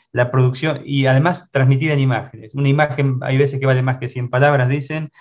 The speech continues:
la producción informal versus la producción autogestionaria, y la producción de, eh, de vivienda social por el Estado versus la producción autogestionaria. Creo que esas dos comparaciones, esas dos referencias, eh, transmitidas en imágenes,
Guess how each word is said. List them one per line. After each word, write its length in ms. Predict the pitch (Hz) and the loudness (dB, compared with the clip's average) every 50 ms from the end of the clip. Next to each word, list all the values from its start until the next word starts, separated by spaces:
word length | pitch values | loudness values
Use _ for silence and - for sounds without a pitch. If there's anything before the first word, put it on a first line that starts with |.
| - - _ _ | -20 -20 _ _
la 120 | - 123 123 | -2 0 0
producción 380 | 127 131 127 127 131 160 160 | 2 2 2 2 2 0 0
informal 560 | 165 151 131 139 135 135 143 151 156 156 147 139 | 0 0 0 0 2 2 4 4 4 2 2 2
versus 300 | 139 143 139 - 139 127 | 2 2 0 0 -2 -2
la 160 | 156 147 - | -2 -2 -4
producción 340 | 123 120 120 117 - 147 143 | -6 -8 -8 -6 -4 -4 -2
autogestionaria, 920 | 135 135 131 120 - 107 - - 131 135 139 139 135 139 139 139 143 - _ _ _ - _ _ - | -2 -4 -6 -8 -8 -10 -6 -2 0 0 0 2 2 0 0 -2 -4 -8 _ _ _ -20 _ _ -6
y 60 | 127 | -2
la 140 | 127 127 127 | -2 -2 0
producción 680 | 135 131 127 131 131 - - 160 165 156 139 131 123 | 0 0 0 0 -2 -4 -4 -2 -2 0 0 -2 -2
de, 320 | 120 120 117 113 113 - - | -4 -6 -6 -8 -8 -10 -14
eh, 500 | 110 107 110 120 120 120 117 117 120 117 | -14 -10 -8 -6 -6 -4 -4 -4 -6 -4
de 120 | 120 123 127 | -2 0 2
vivienda 400 | 127 131 139 156 156 147 139 127 | 4 4 4 4 4 4 2 2
social 420 | 135 131 - 156 151 135 127 131 | 0 0 2 4 4 4 4 2
por 140 | - 117 113 | -2 -4 -4
el 80 | 117 | -4
Estado 580 | 117 117 - 151 147 143 143 143 143 143 143 - _ _ _ _ _ | -6 -2 2 4 6 6 6 4 2 0 -4 -8 _ _ _ _ _
versus 380 | - 120 123 143 147 135 143 135 | -8 0 2 2 2 2 0 0
la 100 | 127 123 | -2 -2
producción 300 | 123 117 120 123 139 135 | -2 -4 -6 -4 -2 -2
autogestionaria. 840 | 131 127 135 131 120 107 - - 117 117 113 110 - - 92 120 - - - - _ _ | -2 -2 -4 -6 -10 -12 -14 -12 -10 -8 -8 -8 -8 -10 -12 -14 -16 -20 -20 -20 _ _
Creo 240 | - 143 160 151 131 | 4 4 6 6 6
que 100 | 131 147 | 6 4
esas 240 | 139 - 151 139 | 6 6 6 6
dos 200 | 135 160 139 131 | 6 6 4 4
comparaciones, 640 | - 139 131 123 120 120 120 - 151 147 139 131 127 131 | 2 2 2 2 2 0 0 0 0 0 0 0 0 2
esas 160 | 135 139 139 | 2 2 4
dos 120 | 143 143 | 2 2
referencias, 600 | 143 139 135 131 135 139 139 131 127 120 113 110 - | 0 -2 -2 -2 0 0 0 -2 -2 -4 -8 -8 -10
eh, 600 | - - 110 110 104 104 101 107 110 110 110 107 - | -12 -12 -10 -8 -8 -6 -6 -6 -4 -6 -6 -4 -2
transmitidas 600 | - 123 117 127 131 131 143 160 151 143 131 135 | 0 4 6 6 8 8 8 6 6 6 6 6
en 80 | 131 | 4
imágenes, 580 | 123 120 131 143 143 131 135 147 147 151 147 - | 4 6 6 6 6 4 2 0 -2 -2 -4 -6